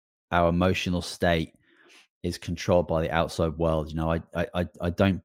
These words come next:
believe that whatsoever. I believe that it can be very, very easy for people to become so overstimulated by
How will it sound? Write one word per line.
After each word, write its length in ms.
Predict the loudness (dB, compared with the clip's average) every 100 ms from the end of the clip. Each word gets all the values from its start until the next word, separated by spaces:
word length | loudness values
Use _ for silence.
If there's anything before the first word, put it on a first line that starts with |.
| -4
believe 280 | 0 2 2
that 140 | 0
whatsoever. 540 | 0 -2 -2 -2 0 2
I 80 | 0
believe 340 | -2 -4 -4
that 120 | -6
it 100 | -6
can 100 | -4
be 100 | -2
very, 260 | 6 6 8
very 180 | 6 4
easy 420 | 2 0 0 -2
for 160 | -2
people 300 | -4 -4 -4
to 100 | -8
become 340 | -8 -6 -4 -4
so 300 | -6 -2 0
overstimulated 920 | 0 -2 -2 -2 0 2 2 0 0
by 320 | 4 6 4